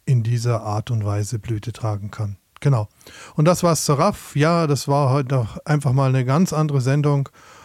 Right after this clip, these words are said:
Und herzlichen Dank dir, Chat G P T. Und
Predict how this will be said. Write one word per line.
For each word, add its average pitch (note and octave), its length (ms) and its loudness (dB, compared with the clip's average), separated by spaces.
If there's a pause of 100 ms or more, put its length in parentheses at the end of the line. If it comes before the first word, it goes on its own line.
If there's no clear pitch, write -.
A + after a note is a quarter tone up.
(100)
Und B2+ 280 0
herzlichen C#3 420 0
Dank B2+ 280 0
dir, C3 200 -2
Chat C3 220 -4
G D#3 120 -6
P C#3+ 140 -4
T. C#3+ 360 -2 (380)
Und A#2 480 -2